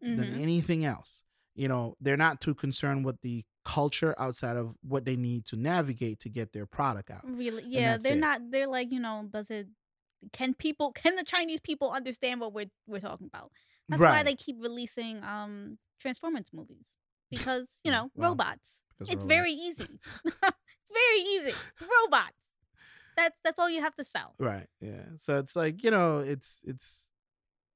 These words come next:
Speaker 1: it's kinda hit or miss. Who knows? You know. Eh. But en-, enough about Mulan. Go watch the movie. Um,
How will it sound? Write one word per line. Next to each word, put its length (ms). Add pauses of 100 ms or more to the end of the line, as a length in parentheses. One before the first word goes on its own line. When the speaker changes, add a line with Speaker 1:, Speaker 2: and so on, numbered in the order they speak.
(160)
Speaker 1:
it's 180
kinda 280
hit 160
or 60
miss. 1120
Who 100
knows? 880
You 180
know. 420 (120)
Eh. 160 (960)
But 220
en-, 120
enough 300
about 220
Mulan. 460
Go 140
watch 280
the 80
movie. 520 (100)
Um, 420